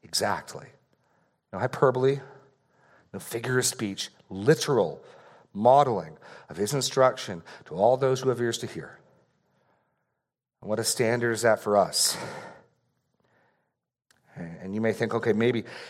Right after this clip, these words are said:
this is just limited to messianic prerogative. Maybe this is unique to Jesus." No,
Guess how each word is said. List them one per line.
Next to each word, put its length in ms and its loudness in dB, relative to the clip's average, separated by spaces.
this 180 0
is 100 -4
just 220 -2
limited 540 2
to 100 -6
messianic 680 0
prerogative. 680 4
Maybe 160 -2
this 160 -2
is 160 -6
unique 260 -2
to 80 -10
Jesus." 440 -6
No, 280 6